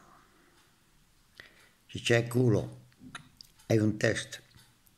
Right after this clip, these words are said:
positivissimo. Centosettantasei, centocinquantaquattro, non lo so, diciamo,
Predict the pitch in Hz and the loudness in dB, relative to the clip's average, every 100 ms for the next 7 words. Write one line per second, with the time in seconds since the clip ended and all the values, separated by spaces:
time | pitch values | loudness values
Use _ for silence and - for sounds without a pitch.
0 | _ - 98 92 - 104 98 113 - 92 | _ -10 -4 -4 -2 -2 2 0 0 -2
1 | 80 80 - _ - - - _ _ _ | -4 -6 -14 _ -20 -20 -20 _ _ _
2 | - 107 107 - - - 85 78 92 - | -2 0 0 -2 -6 -6 -8 -8 -6 -6
3 | 87 90 87 85 87 85 82 - 80 80 | -2 0 -2 -2 -6 -6 -8 -12 -12 -10
4 | 76 - 78 82 85 - - 67 73 85 | -10 -10 -8 -4 -4 -6 -12 -12 -10 -10
5 | - 80 82 - 87 87 - | -12 -14 -14 -8 -6 -6 -8